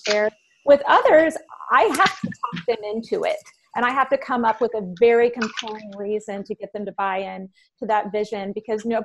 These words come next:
course, some of it's numbers, right? Here's how it performs in search, and here's the C P C,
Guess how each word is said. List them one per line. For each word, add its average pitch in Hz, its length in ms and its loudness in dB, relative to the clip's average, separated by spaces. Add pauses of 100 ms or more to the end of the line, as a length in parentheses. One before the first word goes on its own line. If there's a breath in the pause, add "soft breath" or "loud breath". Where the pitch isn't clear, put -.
course, 277 220 0
some 427 140 -2
of 339 100 -2
it's 294 200 -2 (300)
numbers, 202 540 -2
right? 208 240 0 (100)
Here's 254 260 -4
how 233 120 -2
it 226 100 -6
performs 214 420 -8
in 226 80 -6
search, 190 520 -6
and 214 80 -10
here's 208 240 -8
the 214 100 -6
C 208 220 -14
P 208 80 -10
C, 202 260 -4